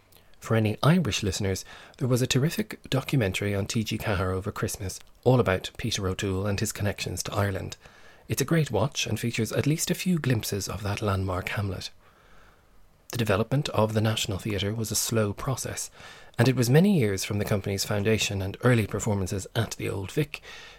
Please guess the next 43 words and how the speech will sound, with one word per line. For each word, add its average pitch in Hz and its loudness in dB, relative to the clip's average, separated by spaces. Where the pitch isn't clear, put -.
before 123 0
the 110 4
new 147 6
building 101 4
on 113 4
London's 101 2
South - -4
Bank 92 -6
was 101 -6
opened. - -2
Despite 139 2
having 117 6
agreed 110 2
to - -6
a 98 -2
second 117 -2
term 127 2
as 110 2
artistic 113 0
director 107 0
in 104 0
the 95 -2
hope 113 -2
of 104 -6
leading 135 2
the 123 2
company 113 -2
to 135 -2
this 117 -2
new 117 2
home, 117 0
things 143 4
just - -4
took - -8
too 120 0
long, 101 -2
and 117 4
Olivier 117 4
was 113 0
succeeded - -2
by 101 -4
Peter - -8
Hall. 104 -2